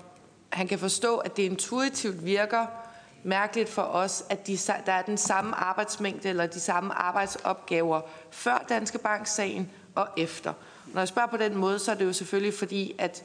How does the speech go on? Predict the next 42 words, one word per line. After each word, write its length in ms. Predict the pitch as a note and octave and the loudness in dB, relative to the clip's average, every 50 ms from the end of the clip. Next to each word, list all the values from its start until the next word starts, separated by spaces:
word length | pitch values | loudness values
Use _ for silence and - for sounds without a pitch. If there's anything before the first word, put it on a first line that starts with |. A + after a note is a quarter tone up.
| - - - - - | -18 -20 -20 -10 -6
vi 100 | - G3 | -4 -2
får 180 | F#3 - A3+ | 0 0 0
det 140 | G#3 G3+ G3+ | 0 0 0
svar, 200 | G3+ G#3+ G#3+ G#3 | 2 2 2 2
at 160 | G#3 F#3+ F#3+ | 0 0 0
der 60 | - G3 | 2 2
er 80 | F#3+ | 2
ikke 400 | F#3+ - G3+ G#3 G3+ A3 A3 G3+ G3+ - - | 2 2 2 2 2 2 0 0 -4 -8 -6
mangel, 400 | - G3 G3 G3 F#3+ F3 E3+ F3 - | -2 0 2 2 2 0 -2 0 2
eller 160 | G3 F#3+ F3+ | 2 2 2
der 120 | F3 F#3 | 2 2
er 80 | F#3+ F3+ | 0 2
ikke 320 | F#3 F#3+ F#3+ F#3+ G#3+ G3+ F#3 - G#3+ | 2 2 2 2 0 0 -2 -4 -4
brug 160 | - A3 G3+ | -2 -2 -2
for, 280 | - - - F#3 F3+ - - - - - - | 0 0 0 0 0 -2 -8 -18 -20 -20 -8
for 120 | - - - | -4 -4 0
yderligere 380 | - F#3+ F#3+ G3 F#3+ F#3 F#3+ | 2 4 4 4 4 2 0
ressourcer 440 | F#3 F3+ - - F3 E3+ F3 E3+ F#3 | 0 -2 -2 0 0 0 0 -2 -4
her 280 | E3+ E3 F3+ F3 D#3 - - - | -4 -2 0 0 0 0 0 -2
og 140 | - - | -2 -2
nu. 180 | D3+ D3+ C#3+ C#3 C#3 - - - - - - - - - - - - - - | -2 -2 -4 -6 -8 -14 -20 -20 -20 -20 -20 -20 -20 -20 -20 -20 -20 -6 -2
Og 80 | - F#3 | -2 0
der 80 | G#3+ | 2
tænker 180 | G#3+ G#3+ B3 G#3 | 2 2 2 2
jeg 60 | F#3 | 2
bare, 260 | F#3 F#3 F#3 F#3 - | 2 2 0 0 0
jamen, 260 | F#3+ F#3 F3+ F3 F3 - - - - - - - - - - - | -2 -2 -2 -4 -6 -8 -12 -18 -20 -20 -20 -20 -20 -8 -2 0
det 120 | A#3+ B3 | 2 2
her, 140 | A#3 A#3+ G#3+ | 4 2 2
det 220 | G3+ G#3 G#3+ G#3 | 2 2 2 4
er 80 | F#3+ F#3+ | 4 4
jo 120 | G3 G3+ | 2 2
den, 300 | G#3 G3+ F#3+ F3+ F#3 F3+ - - - - - - - - - | 2 2 2 0 0 -2 -6 -10 -16 -20 -20 -20 -12 -6 -4
den 120 | F#3+ G3 | -2 -2
største 440 | F#3 - - G3 A3 A3+ A3 - G3 | 0 2 2 2 2 2 0 -2 -2
sag, 500 | - - G#3 G#3+ A3+ A3 - - - - - - | 0 2 2 2 2 0 -4 -10 -14 -16 -10 -4
øh, 260 | - - G3 F#3 F3+ | 0 2 2 2 4
vi 80 | E3+ F3+ | 4 4
overhovedet 340 | F3 F3 F3 F#3+ G#3+ A#3+ A3+ | 4 4 4 4 4 2 2
har, 260 | G3+ F#3+ F3 E3+ E3+ | 2 0 0 0 -2
har 160 | - E3 F#3 | -2 -2 0
set, 540 | F3+ - - A#3+ C#4 C#4+ - - - - - | 0 2 2 2 2 0 0 -4 -6 -6 -6